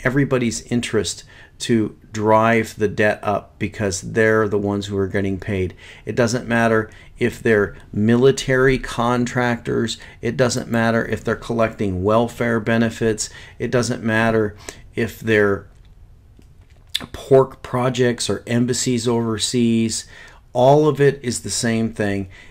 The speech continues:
It's everybody seeing how much money they can pilfer from the taxpayer before this entire thing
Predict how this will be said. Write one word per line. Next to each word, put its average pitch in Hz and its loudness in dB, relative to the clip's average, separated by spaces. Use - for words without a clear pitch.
It's - -6
everybody 127 0
seeing 107 -2
how 127 -2
much 135 -2
money 117 2
they 101 0
can 92 -8
pilfer 139 0
from 110 -4
the 104 -2
taxpayer 107 -2
before 113 -2
this 104 -2
entire 101 -4
thing 98 -6